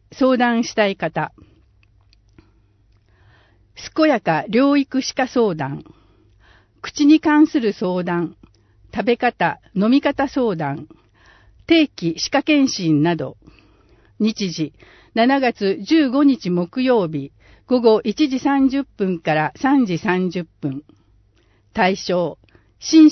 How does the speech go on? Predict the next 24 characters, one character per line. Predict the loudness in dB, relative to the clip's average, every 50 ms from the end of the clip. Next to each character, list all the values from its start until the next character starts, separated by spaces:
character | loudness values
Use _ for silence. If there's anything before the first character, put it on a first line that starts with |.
| 4
身 | 0 -4 -2 0
に | 2 2 2 0 -2 -4
障 | -4 0 2 2 2 4
害 | 2 2 0 0 0 -2
や | 0 -2 -2 -4 -6 _ 0
慢 | 2 4 4 4
性 | 4 4 2 0 2
疾 | 0 -2 -4 -10 -12 _ _
患 | -2 0 0 0
な | 0 0 0
ど | 0 0 0
が | 0 0 0
あ | 0
る | -2 -2 -4 -2 -2
乳 | -2 0 0 0 0 0
幼 | 0 0 0 -2 -4
児。 | -6 -8 -16 -20 _ -20 _ _ _ _ _ _ _ _ _ _ _ _ _ _ _ _ _ _ _ _ _ _ -20 _ _ _ _ _ _ _ _ _ _ _ _ _ _ _
エ | 2 4 4
イ | 2
ズ | 2 0 -2
検 | 0 0 0 0 0 -2 -4
査。 | -8 -12 -12 -16 _ -20 _ _ _ _ _ _ _ _ _ _ _ _ _ _ _ _
日 | -2 -2 -2 -4 -6 -8
時、 | -6 -8 -10 -12